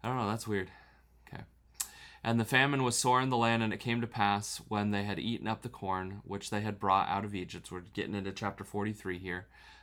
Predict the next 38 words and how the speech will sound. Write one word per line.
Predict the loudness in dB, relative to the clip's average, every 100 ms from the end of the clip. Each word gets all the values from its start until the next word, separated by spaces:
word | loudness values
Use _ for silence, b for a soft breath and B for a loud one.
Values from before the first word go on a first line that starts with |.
| B
"their | -6
father | 4 6 6 2
said | -2 0
unto | -2 -4
them, | -6 -6
'Go | -2 0
again, | 0 -2 -4 -4
buy | -2 -2 0
us | -4 -6 -8
a |
little | -6 -6
food.' | -8 -8 -8 -8 -14 b b b b b b
And | -10
Judah | -2 2 2
spake | 2 2 2
unto | 2 2
them, | 2 0
saying, | 0 0 0
'The | 0
man | 2 2 0
did | -2
solemnly | 2 2 2 -2
protest | -4 -4 -4 0 -2 2
unto | 0 0 -2
us | -4 -4
that | -6
you | -6
shall | -6 -6
not | 2 4 4
see | 2 -4 0
my | 0 0
face, | 0 -2 -2 -10
except | -10 -10 -8
your | -6
brother | -2 -2 -2 -6 B B B B
be | -4
with | 0 0 -2
you.'" | -10